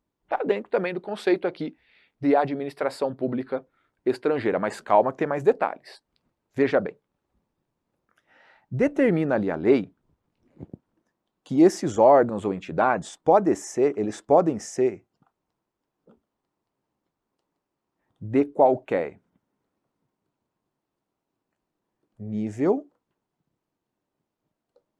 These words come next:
e esfera de governo.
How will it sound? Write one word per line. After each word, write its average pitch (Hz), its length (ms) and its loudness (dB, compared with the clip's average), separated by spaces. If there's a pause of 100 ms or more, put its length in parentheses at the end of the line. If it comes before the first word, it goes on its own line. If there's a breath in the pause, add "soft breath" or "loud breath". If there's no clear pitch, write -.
(1160)
e 170 280 0 (600)
esfera 151 880 -2 (2000)
de 131 160 -4
governo. 147 520 0